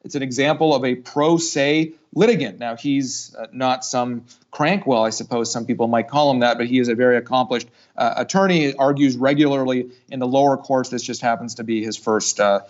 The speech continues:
Supreme Court argument, but he is the name objector to this, uh, uh, sweetheart deal, as he puts it, this abuse of the si pre, uh, mechanism.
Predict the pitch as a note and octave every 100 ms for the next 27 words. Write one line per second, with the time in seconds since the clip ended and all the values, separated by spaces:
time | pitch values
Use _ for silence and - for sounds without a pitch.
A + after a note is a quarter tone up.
0 | _ - A2+ - B2 A2 B2+ A#2 A2 G#2+
1 | G#2 G#2 G2+ G#2+ G2+ C3 C3 A2+ A#2+ A2
2 | B2 C3+ C#3 B2 B2+ A2+ D#3 F3 C3 G#2+
3 | - _ _ - C3+ B2+ A#2+ B2 A#2 -
4 | - - A#2 A2 G#2+ _ _ - G#2+ G#2
5 | - D#3+ D3 C#3+ B2+ A#2 C#3 C#3 B2 A2
6 | A#2 G#2+ A#2+ G#2+ A2 F#2 G#2+ G#2 - _
7 | - B2+ A#2 C3 B2+ - - A#2 A2+ -
8 | - A2+ - A#2 A2 G#2+ G#2 G#2+ G#2 A2
9 | G#2+ F#2+ F#2 F2